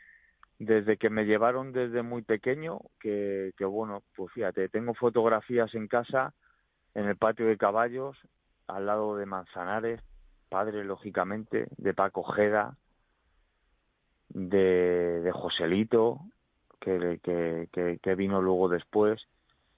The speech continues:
y yo apenas, pues, tenía, pues, siete, ocho años. Ese es el primer recuerdo que tengo como,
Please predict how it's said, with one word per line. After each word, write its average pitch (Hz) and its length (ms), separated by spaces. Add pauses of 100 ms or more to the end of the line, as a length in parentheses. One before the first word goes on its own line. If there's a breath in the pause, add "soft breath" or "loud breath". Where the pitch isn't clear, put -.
y 98 140
yo 101 140
apenas, 110 400
pues, 120 200
tenía, 90 1000 (480 loud breath)
pues, - 240
siete, 104 380
ocho 90 360
años. 110 360 (640)
Ese 104 480
es - 120
el 101 120
primer 95 320
recuerdo 104 440
que 95 120
tengo 113 480 (680 loud breath)
como, 92 1000